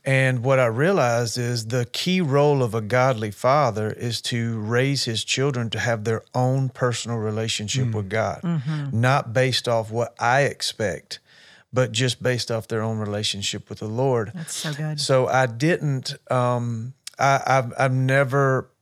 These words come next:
Speaker 1: pushed my kids, "You gotta read the Bible this much a
Speaker 3: Yep.
Speaker 1: day. You need to spend this much time in prayer." And, uh, I, I've, I've, I've never done that, um, because I feel like that in many ways is a, is a bit more religious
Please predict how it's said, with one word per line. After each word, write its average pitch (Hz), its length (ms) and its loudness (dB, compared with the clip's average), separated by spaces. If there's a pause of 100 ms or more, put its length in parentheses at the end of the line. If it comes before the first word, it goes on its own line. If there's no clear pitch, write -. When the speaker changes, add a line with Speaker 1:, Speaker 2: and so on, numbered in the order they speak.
(120)
Speaker 1:
pushed - 560 0
my 123 280 2
kids, 123 600 0
"You 104 140 -6
gotta 120 240 -2
read 123 200 0
the 120 60 -6
Bible 120 340 0
this 117 260 -4
much 120 220 -2
a 113 60 -2
Speaker 3:
Yep. - 100 -4
Speaker 1:
day. 117 140 2
You 113 160 -2
need 120 180 -2
to 110 60 -6
spend 120 260 -4
this 120 160 -4
much 120 200 -6
time 117 260 -2
in 117 100 -4
prayer." 117 540 2
And, 104 140 -4 (340)
uh, 123 320 4 (100)
I, 139 100 4
I've, 117 220 -2
I've, 123 340 0
I've 120 160 0
never 127 300 0
done 127 320 0
that, 110 300 0 (440)
um, 120 400 2 (180)
because 135 340 2
I 123 80 2
feel 143 240 2
like 123 260 2
that 135 260 4
in 123 120 0
many 127 200 2
ways 117 400 0
is 110 180 -4
a, 117 80 -4 (100)
is 123 160 2
a 123 60 0
bit 120 380 0 (160)
more 131 220 2
religious 123 760 -2